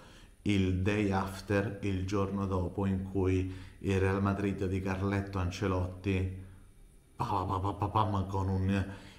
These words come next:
incredibile tre a uno, supera il turno di Champions, approdando per la quinta volta Carletto Ancelotti in finale di Champions League,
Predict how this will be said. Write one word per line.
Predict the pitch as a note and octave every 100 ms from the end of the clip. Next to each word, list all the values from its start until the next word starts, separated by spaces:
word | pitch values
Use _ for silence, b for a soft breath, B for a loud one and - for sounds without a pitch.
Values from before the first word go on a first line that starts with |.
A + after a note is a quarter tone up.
| -
incredibile | G#2+ G#2 F#2 - G#2 G2+ G2+ F#2 G2 F#2+
tre | F#2+ F#2+
a | G2
uno, | F#2+ F#2 F#2+ F#2+ F#2+ F#2+ F#2+ - -
supera | - - F#2+ G2
il | F#2 F#2
turno | G#2 G2 F#2+
di | F#2
Champions, | F#2+ F#2 F2+ F#2+ F#2
approdando | F2+ F2+ F#2 F#2+ F#2+ F#2
per | F#2 F#2
la | F#2
quinta | F2+ G#2+ G2+ G2
volta | F#2+ F#2+ F#2 F#2+ F2
Carletto | F2 F#2+ G2+ - F2+
Ancelotti | F2 F#2+ F#2+ F#2+ - G#2 G#2 - - -
in | G#2+ F#2
finale | - G2 G2+ G2
di |
Champions | F#2+ F2+ F#2+ F2+
League, | G2 F#2+ G2 G2 G2+ G2